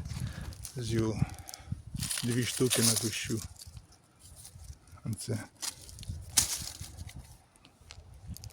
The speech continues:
Ця ось улибається. Отак улибатися буде.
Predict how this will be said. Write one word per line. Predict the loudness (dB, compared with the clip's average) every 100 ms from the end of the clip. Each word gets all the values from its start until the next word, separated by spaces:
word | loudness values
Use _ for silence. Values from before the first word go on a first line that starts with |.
| -12 -16 -10
Ця | 0 2 4
ось | 2 2 0 -2 -6 -14 -18 -18 -14 -14 -8 -2 0 0 -2 -4 -4 -6 -10 -8 -8 -8 -10 -14 -16 -16 -18 -20 -20 -20 -20 -20 -14 -10 -8 -8 -6 -2 -4 -4 -10 -12 -14 -14 -16 -18 -20 -20 -14 -14 -14 -20 _ -6 2
улибається. | 4 6 8 6 6 2 2 2 0 0 -2 -2 -2 -4 -6 -10 -6 2 2 2
Отак | 2 4 4 4 -2 -2
улибатися | -2 -2 -4 -4 -2
буде. | -2 0